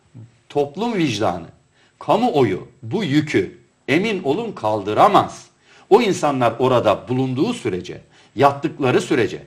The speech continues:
bugün o insanların orada bulunması hoşuna gidenler, gizli gizli bununla eğlenenler, rövanşist bir takım duygu içerisinde bulunanlar,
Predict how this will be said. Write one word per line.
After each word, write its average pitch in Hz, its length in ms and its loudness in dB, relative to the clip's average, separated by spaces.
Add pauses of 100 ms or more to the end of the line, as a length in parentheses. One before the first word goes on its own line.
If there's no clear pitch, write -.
(260)
bugün 190 400 0 (440)
o 220 140 4
insanların 165 640 -2
orada 156 360 0
bulunması 147 440 -4
hoşuna 123 420 0
gidenler, 104 640 0 (720)
gizli 143 360 -4
gizli 147 360 -2
bununla 131 720 0
eğlenenler, 98 840 4 (420)
rövanşist 156 560 2
bir 156 100 -6
takım 151 320 -2
duygu 120 260 -2
içerisinde 127 720 -4
bulunanlar, 95 640 -2